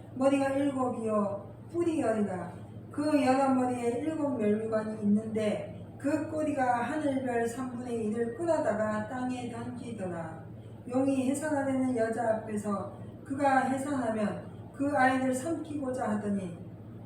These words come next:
오 절까지 가서 볼게요. 여자가 아들을 낳으니 이는 장차 철장으로 왕국을 다스릴 남자라. 그 아이를 하나님 앞과 그 보좌 앞으로 올려가더라. 아멘.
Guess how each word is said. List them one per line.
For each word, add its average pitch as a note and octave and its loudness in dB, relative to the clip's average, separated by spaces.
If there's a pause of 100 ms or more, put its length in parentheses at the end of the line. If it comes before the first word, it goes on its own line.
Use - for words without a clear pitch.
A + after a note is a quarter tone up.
(240)
오 A3 -2
절까지 C#4+ 0
가서 G#3+ -2
볼게요. G3 -4 (240)
여자가 D4 6
아들을 C4+ 2
낳으니 A3+ 2
이는 C4 0
장차 B3+ -2
철장으로 C4 -2
왕국을 A3+ -2
다스릴 A#3+ -4
남자라. A3 -4 (420)
그 C#4+ 4
아이를 C4 4
하나님 C#4 0
앞과 A3 -2
그 A#3 0
보좌 G#3+ -4
앞으로 A3 -6
올려가더라. F#3+ -4 (420)
아멘. F3+ -4